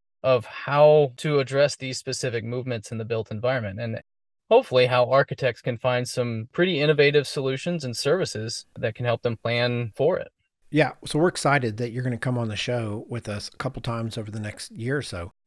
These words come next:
Speaker 2: But it's not always gonna be you. There's gonna be product experts that are specific to the kind of different types of movements that are occurring in buildings
Speaker 1: Right.
Speaker 2: to talk specifically about their area of mastery,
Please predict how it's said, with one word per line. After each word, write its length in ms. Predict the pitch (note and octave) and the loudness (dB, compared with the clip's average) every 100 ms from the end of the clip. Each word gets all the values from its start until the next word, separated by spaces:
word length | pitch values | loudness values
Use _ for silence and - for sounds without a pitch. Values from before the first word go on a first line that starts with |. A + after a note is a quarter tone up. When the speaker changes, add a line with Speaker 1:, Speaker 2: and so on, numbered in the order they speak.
| _ | _
Speaker 2:
But 100 | - | -4
it's 160 | C#3+ - | -4 0
not 140 | G#3 | 0
always 180 | G3 D3 | 2 2
gonna 160 | - A#2 | 0 -4
be 120 | G#2+ | -2
you. 260 | A#2 E3+ G2 | 0 0 0
There's 240 | B2+ E3 | -2 -4
gonna 180 | - F3 | -2 -2
be 340 | C3 B2+ A#2+ A2+ | 0 0 -2 -4
product 560 | - D3+ D#3 D#3 - | -2 2 2 0 -4
experts 600 | - A#2+ - - G#2+ - - | -10 -10 -12 -10 -10 -10 -8
that 100 | G#2+ | -6
are 80 | |
specific 600 | G#2 - A2 - D3+ B2 - | -8 -10 -8 -4 -4 -6 -8
to 160 | B2+ | -8
the 140 | A2+ A#2+ | -6 -8
kind 260 | - C#3+ | -8 -4
of 180 | C3 G#2+ | -4 -4
different 400 | C3+ B2+ B2 A#2 | -4 -4 -6 -8
types 360 | - C3 A#2+ - | -4 -4 -4 -8
of 160 | A2+ | -6
movements 800 | B2 C3 D3 D#3+ C#3+ A2 G#2 - - | 0 4 6 6 2 -2 -4 -10 -10
that 240 | D3 A#2+ | -6 -4
are 140 | A2+ G2+ | -4 -6
occurring 420 | - C3 B2 A#2 | -6 -4 -2 -2
in 160 | G#2 | -4
buildings 480 | G#2+ B2+ A2+ G2 G#2 - | -4 -4 -4 -6 -4 2
Speaker 1:
Right. 240 | G2+ F#2+ | 2 2
Speaker 2:
to 100 | - | -4
talk 300 | - A#2 A2+ | -4 -2 -4
specifically 720 | - - - C#3+ C3 A2+ A#2 | -10 -12 -6 -4 -4 -4 -4
about 400 | G#2 G2+ F#2+ F#2+ _ | -4 -4 -6 -6 _
their 240 | B2 C3+ A2 | -2 0 0
area 440 | A#2+ A2+ G#2 F#2+ | -2 -2 -2 -6
of 160 | F2 F#2+ | -8 -10
mastery, 720 | F2+ G2+ G2 - - A#2+ - | -8 -8 -8 -10 -14 -16 -18